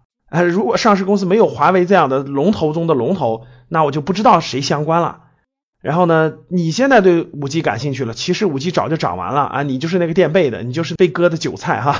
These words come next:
最后一波的。这两天呢，军工又火了，军工火了以后呢，又有人感兴趣了。“哎，老师，老师，这个，呃，听说这个军工这又火了是吧？什么造飞机的、造导弹的什么等等的，对吧？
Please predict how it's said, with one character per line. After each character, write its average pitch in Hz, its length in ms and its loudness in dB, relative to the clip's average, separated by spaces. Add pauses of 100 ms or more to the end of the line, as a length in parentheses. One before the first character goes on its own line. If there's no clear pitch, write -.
最 170 120 -2
后 175 140 2
一 135 80 0
波 139 240 2
的。 - 200 -6 (760)
这 - 100 0
两 175 160 6
天 190 220 4
呢， 180 200 4
军 196 240 0
工 190 200 4
又 170 100 4
火 92 240 -6
了， 92 200 -8 (440)
军 180 180 -2
工 185 140 2
火 156 160 0
了 123 80 2
以 143 60 2
后 147 100 -2
呢， 143 100 0
又 180 120 6
有 143 80 4
人 131 140 -2
感 113 180 -6
兴 131 120 -6
趣 117 120 -8
了。 - 100 -10
“哎， 220 300 4
老 180 120 4
师， 175 120 -2
老 170 80 4
师， 185 160 -2
这 190 100 2
个， 156 220 0 (680)
呃， 135 180 -8
听 190 180 0
说 208 160 2
这 202 80 0
个 180 100 0
军 202 220 -2
工 202 180 2
这 175 120 -2
又 170 100 2
火 131 240 -4
了 123 140 -4
是 151 100 0
吧？ 135 160 0
什 139 140 -12
么 147 80 -10
造 143 180 2
飞 170 160 -2
机 160 220 -6
的、 160 140 0
造 156 140 0
导 113 180 -4
弹 160 220 2
的 143 80 -4
什 135 140 -4
么 135 80 -4
等 147 220 -2
等 113 160 -4
的， 123 100 -6
对 139 100 0
吧？ 120 180 -2